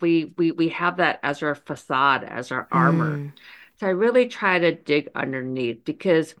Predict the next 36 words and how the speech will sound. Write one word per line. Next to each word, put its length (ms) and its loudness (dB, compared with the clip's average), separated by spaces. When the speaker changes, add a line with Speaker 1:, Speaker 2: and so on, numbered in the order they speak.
Speaker 1:
look, 140 0
I'm 180 2
not 260 4
in 300 0
this 380 -2
for 120 0
repeat 420 -2
business, 460 -6
right? 240 0
My 240 2
goal 460 4
Speaker 2:
Mm. 40 -6
Speaker 1:
is 320 -2
I 140 2
love 480 2
weddings. 560 -6
I 120 -6
love 360 -2
great 200 -6
relationships. 720 -10
And 120 -8
also 220 -6
don't 200 -2
forget 320 -4
children 440 -2
get 160 -6
involved. 500 -6
And 160 -12
so 100 -6
you 40 -2
don't 120 -2
want 240 -2
them 160 -4
to 80 -6
be, 280 -4
Speaker 2:
Yeah. 40 -10